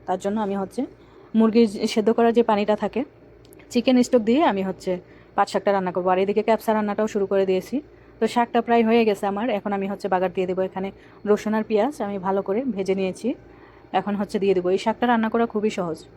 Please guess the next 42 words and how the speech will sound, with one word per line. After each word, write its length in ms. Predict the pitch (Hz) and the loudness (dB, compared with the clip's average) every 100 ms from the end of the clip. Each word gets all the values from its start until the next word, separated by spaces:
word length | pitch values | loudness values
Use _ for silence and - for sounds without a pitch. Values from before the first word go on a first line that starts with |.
| - - - - | -20 -20 -20 -8
কিন্তু 160 | 214 | -6
খেতে 240 | - 220 240 | -2 0 0
খুব 200 | 226 185 | -2 -2
ভালো 200 | 185 175 | -2 0
লাগে। 240 | 165 175 175 - - - - - - - - - - | -2 -8 -14 -20 -20 -20 -20 -20 -20 -20 -20 -20 -2
তো 80 | 240 | 2
এই 80 | 247 | 2
তো 140 | 269 | 2
পাট 180 | 240 233 | 0 0
শাক 160 | 240 | 0
রান্নাটাও 360 | 247 233 220 240 | 2 2 0 -2
শেষ 240 | 233 208 | -2 -2
হয়ে 120 | 220 214 | -2 0
গেল। 120 | 214 | 0
আর 180 | 233 202 | 0 0
এদিকে 240 | 202 214 | -2 -4
আমি 100 | 208 | -4
ক্যাপসা 280 | 208 202 214 | -4 -2 0
রান্না 180 | 208 208 | 0 -4
করতেছিলাম, 460 | 208 196 196 208 - - - - - | -4 -4 -2 -4 -6 -12 -20 -20 -4
ক্যাপসাটাও 420 | 226 220 226 226 | -2 0 2 2
রান্না 260 | 220 190 185 | 2 0 -2
হয়ে 220 | 180 180 | -4 -4
গেছে। 280 | 170 165 - - - - - - - - - | -4 -8 -14 -18 -20 -20 -20 -20 -20 -14 -2
তো 60 | 220 | 2
বাসায় 400 | 233 254 262 254 | 2 4 4 4
তিনজন 400 | 262 240 247 240 | 4 4 4 4
চারজন 320 | 226 214 226 | 2 2 0
মানুষ 280 | 208 208 - | 0 -2 -4
ছিল, 120 | 202 | -2
ওনাদের 340 | 233 202 190 | -2 -2 -2
জন্য 200 | 196 196 | -2 -4
আমি 120 | 196 | -4
ক্যাপসা 240 | 196 196 214 | -4 -4 -2
রান্না 200 | 208 208 | -2 -4
করছি। 340 | 208 - 277 - - - - | -6 -6 -8 -8 -18 -20 -6
আর 100 | 214 | 0
আমার 160 | 202 208 | 2 2
তো 100 | 214 | 0
তেল 200 | 220 214 | 0 0
মশলা 300 | 208 202 208 | 0 -2 -4
খাওয়া 300 | 208 208 | 0 0